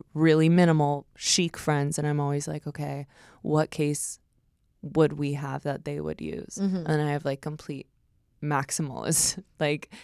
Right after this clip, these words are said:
Speaker 1: eccentric friends that I'm just like, "Okay, what case would fit with their style and their
Speaker 2: Mm-hmm.
Speaker 1: vibe?" Like, I definitely get inspired by my peers, and I just, like, design for them, like, what
Speaker 2: Mm-hmm.
Speaker 1: I would see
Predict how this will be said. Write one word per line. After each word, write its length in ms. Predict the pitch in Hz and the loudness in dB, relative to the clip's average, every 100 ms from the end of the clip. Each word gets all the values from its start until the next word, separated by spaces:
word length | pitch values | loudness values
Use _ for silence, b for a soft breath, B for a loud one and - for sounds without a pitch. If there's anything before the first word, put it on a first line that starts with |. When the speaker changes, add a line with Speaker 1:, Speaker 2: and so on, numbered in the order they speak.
| B - | B -12
Speaker 1:
eccentric 680 | - - 151 - 151 139 | -4 -2 -2 -2 -4 -4
friends 640 | - - 143 139 139 143 - | -6 -2 -2 -2 -4 -8 -10
that 100 | 143 | -12
I'm 180 | 139 143 | -10 -10
just 200 | 143 - | -10 -8
like, 300 | 147 151 - _ - | -8 -10 -14 _ -8
"Okay, 180 | - | -4
what 180 | 147 135 | -4 -6
case 280 | - 143 - - | -10 -12 -12 -14
would 160 | 147 _ _ - | -18 _ _ -8
fit 160 | 139 | -8
with 140 | 151 147 | -8 -12
their 220 | 139 135 | -10 -10
style 500 | 147 - - 71 170 | -10 -10 -8 -6 -8
and 160 | 170 170 | -8 -8
their 140 | 165 | -6
Speaker 2:
Mm-hmm. 80 | 156 | -8
Speaker 1:
vibe?" 200 | 82 160 | -8 -8
Like, 240 | 160 160 _ b b b b 160 | -12 -12 _ b b b b -8
I 60 | |
definitely 800 | 156 156 - 156 147 151 147 143 | -4 -4 -4 -6 -6 -6 -6 -6
get 140 | - 151 | -6 -6
inspired 600 | 143 147 135 135 135 135 | -6 -6 -6 -6 -6 -10
by 380 | - 143 151 - - - | -6 -6 -6 -8 -14 -12
my 180 | 156 151 | -8 -8
peers, 420 | - 156 147 143 | -8 -4 -2 -2
and 140 | 156 151 | -4 -6
I 120 | 143 | -6
just, 260 | 139 135 160 | -4 -4 -4
like, 180 | 147 | -6
design 380 | 143 147 139 139 | -4 -2 -2 -4
for 380 | 143 - 147 139 | -8 -6 -4 -4
them, 500 | 143 151 151 180 185 | -8 -8 -8 -8 -4
like, 200 | 190 170 | -2 -2
what 120 | 165 | -4
Speaker 2:
Mm-hmm. 100 | 151 | -4
Speaker 1:
I 20 | |
would 160 | 156 170 | -6 -8
see 360 | - 156 143 | -10 -10 -10